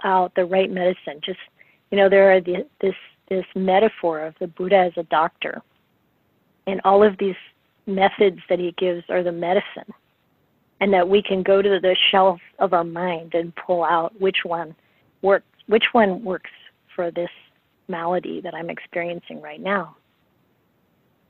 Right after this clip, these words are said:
How can I direct the mind? And then, of course, then it's our own, it's our own laboratory. It's our own experience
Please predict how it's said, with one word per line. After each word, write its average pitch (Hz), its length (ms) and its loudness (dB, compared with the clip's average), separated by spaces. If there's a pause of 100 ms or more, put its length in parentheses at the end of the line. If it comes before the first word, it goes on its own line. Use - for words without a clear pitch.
How 196 260 -4
can 196 180 -4
I 208 100 -2
direct 170 400 -6
the 185 60 -6
mind? 160 460 -16 (1400)
And 208 220 2
then, 285 140 4
of 311 100 -2
course, 180 240 0 (1800)
then 233 180 4
it's 262 160 2
our 196 240 2
own, 208 360 -2 (120)
it's 190 160 -2
our 185 140 0
own 202 200 0
laboratory. 165 680 -4 (540)
It's 185 100 -10
our 202 140 0
own 208 200 2
experience 175 720 -10